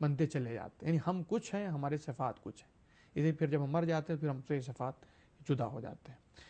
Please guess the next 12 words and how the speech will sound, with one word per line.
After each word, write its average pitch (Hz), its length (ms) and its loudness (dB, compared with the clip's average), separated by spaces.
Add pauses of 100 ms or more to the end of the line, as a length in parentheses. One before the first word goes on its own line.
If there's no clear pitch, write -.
(440)
تو 220 440 2 (340)
یہ 202 120 2
اللہ 185 220 4 (140)
کے 208 60 0
لیے 185 160 4
نہیں، 143 240 -2
اس 160 140 -8
کی 202 100 2
ذات 156 840 -4
عین 185 320 2
صفات 110 600 -8
ہے، - 40 -20